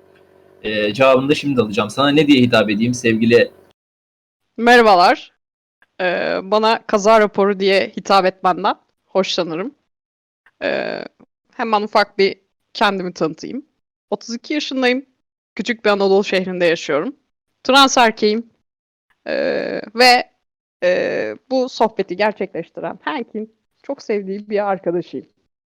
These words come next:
Speaker 1: Ben bir yandan yemek yiyorum. Ee, ve kaza raporu nitli şahsiyeti çok uzun zamandır bekliyorum. Saatlerce bekledim gelmesini. Ya tabii ki böyle olmadı. E, ama beni ekecek gibi oldu ve sonra onu tehdit ettim ve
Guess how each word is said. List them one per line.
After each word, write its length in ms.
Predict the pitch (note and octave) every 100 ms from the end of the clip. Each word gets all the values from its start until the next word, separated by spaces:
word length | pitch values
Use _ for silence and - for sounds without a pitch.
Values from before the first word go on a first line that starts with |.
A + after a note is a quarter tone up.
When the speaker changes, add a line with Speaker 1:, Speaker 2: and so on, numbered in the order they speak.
| _ _ A2+
Speaker 1:
Ben 240 | C#3+ D3
bir 60 | C#3
yandan 200 | C#3+ C#3+
yemek 400 | B2 B2 C#3 B2
yiyorum. 300 | A2 A#2 B2+ _ _ _ _
Ee, 340 | G2 F#2 F#2 F#2+ F#2 - _ _ _ -
ve 220 | C3 A#2+
kaza 340 | A#2 A2+ B2
raporu 400 | B2 A#2+ A#2 A#2 - _ _ _
nitli 280 | A2 G#2+ B2
şahsiyeti 600 | A#2+ A#2 - A#2 A2 A#2+
çok 200 | - A#2+
uzun 120 | A#2 A2+
zamandır 400 | A2+ G#2+ G#2+ F#2+
bekliyorum. 420 | F#2+ - G2 - _ _ _ _ - - - -
Saatlerce 480 | G#2 G2+ A2+ G#2 F#2+
bekledim 400 | F#2 F#2 F2+ F#2 -
gelmesini. 400 | F2+ F2+ F#2 E2 D#2+ - - - _ _ _ _ _ _ _ _ - G#2
Ya 180 | F#2
tabii 180 | - F2+
ki 120 | -
böyle 160 | F2 E2
olmadı. 340 | F2 - - - _ _ _ _ _ -
E, 80 | F#2
ama 200 | A#2+ B2+
beni 140 | C3
ekecek 480 | A2+ A2+ A#2 B2 B2
gibi 160 | A#2+
oldu 240 | C3 A2+ A#2+
ve 60 |
sonra 220 | A#2 A#2 A#2+
onu 140 | A#2+
tehdit 280 | G#2 G2+ A#2
ettim 300 | - - A#2+
ve 180 | G#2+